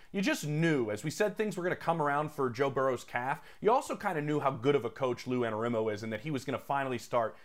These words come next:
piecing this together with his group, right? And I think what we saw, and it's been the case, and I've covered games, I remember one specifically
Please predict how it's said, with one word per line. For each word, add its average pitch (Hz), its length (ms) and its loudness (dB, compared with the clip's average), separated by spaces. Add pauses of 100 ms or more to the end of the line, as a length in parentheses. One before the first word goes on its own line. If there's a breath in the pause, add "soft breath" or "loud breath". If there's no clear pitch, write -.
(180 loud breath)
piecing 156 400 -2
this 120 140 -2
together 113 360 0
with 104 160 -4
his 98 120 -8
group, 120 320 -2
right? 131 180 0
And 139 100 -6
I 113 60 -2
think 185 240 -2
what 160 140 0
we 139 100 -2
saw, 117 500 2 (340 loud breath)
and 143 140 0
it's 147 120 -2
been 233 240 2
the 294 80 -2
case, 147 380 -4
and 131 100 -4
I've 180 140 2
covered 233 380 2
games, 170 380 0
I 151 60 2
remember 180 260 2
one 196 180 0
specifically 185 640 -4